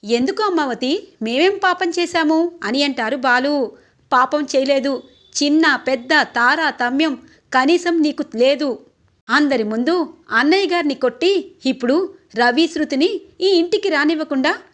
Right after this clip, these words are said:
నువ్వు చేశావు. నువ్వు ఈ ఇంట్లో ఉంటే ప్రతిరోజు గొడవలే. ఇంటిల్లిపాది నీ వల్ల ఇబ్బంది పడుతున్నారు.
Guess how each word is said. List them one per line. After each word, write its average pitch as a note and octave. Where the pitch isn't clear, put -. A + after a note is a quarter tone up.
నువ్వు D#4
చేశావు. C4+
నువ్వు B3+
ఈ G#3
ఇంట్లో C4
ఉంటే D4
ప్రతిరోజు B3+
గొడవలే. B3+
ఇంటిల్లిపాది E4
నీ B3+
వల్ల A#3
ఇబ్బంది C#4
పడుతున్నారు. C4+